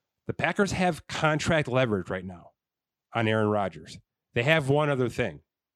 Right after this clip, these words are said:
and it's circling back to the whole reason this is happening, and you can't convince me otherwise. They have Jordan Love. They don't need to go and pull Josh McCown off a high school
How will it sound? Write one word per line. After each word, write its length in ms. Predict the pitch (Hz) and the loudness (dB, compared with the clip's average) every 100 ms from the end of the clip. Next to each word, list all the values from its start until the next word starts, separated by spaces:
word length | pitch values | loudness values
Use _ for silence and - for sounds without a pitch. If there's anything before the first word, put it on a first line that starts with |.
| _ | _
and 160 | 110 104 | -4 -4
it's 220 | 101 - - | -6 -10 -4
circling 460 | - 143 139 135 | 0 0 2 0
back 240 | 120 123 - | 2 0 -2
to 100 | 120 | -4
the 80 | 98 | -4
whole 340 | - 147 185 | 0 0 2
reason 340 | 160 160 131 | 2 0 0
this 140 | 127 127 | -2 -2
is 100 | 113 | -4
happening, 480 | 113 104 107 104 104 | -4 -4 -2 -4 -4
and 100 | 98 | -6
you 80 | 90 | -8
can't 300 | - 123 120 | -6 -4 -4
convince 320 | 107 104 - | -4 -4 -4
me 80 | 98 | -6
otherwise. 460 | 90 80 80 - - _ _ _ _ - | -6 -10 -18 -20 -20 _ _ _ _ -4
They 100 | 202 | -2
have 260 | 170 202 147 | 2 0 0
Jordan 360 | 147 151 135 | 0 2 2
Love. 380 | 120 101 82 - _ _ _ _ _ _ _ _ _ _ _ _ _ _ | 0 0 -4 -20 _ _ _ _ _ _ _ _ _ _ _ _ _ _
They 140 | 131 233 | 0 2
don't 160 | 240 | 2
need 280 | 190 208 185 | 0 0 -2
to 60 | 147 | 0
go 300 | 131 120 110 | 2 2 2
and 140 | 107 - _ | 0 -4 _
pull 460 | 113 143 123 110 98 _ _ _ _ - | -2 2 2 0 -6 _ _ _ _ -2
Josh 320 | 139 131 - | 0 2 0
McCown 520 | 127 - 139 127 117 | -2 -2 0 2 2
off 180 | 110 104 | -2 -4
a 60 | - | -4
high 160 | 123 | -2
school 360 | 123 - 117 | -2 0 -2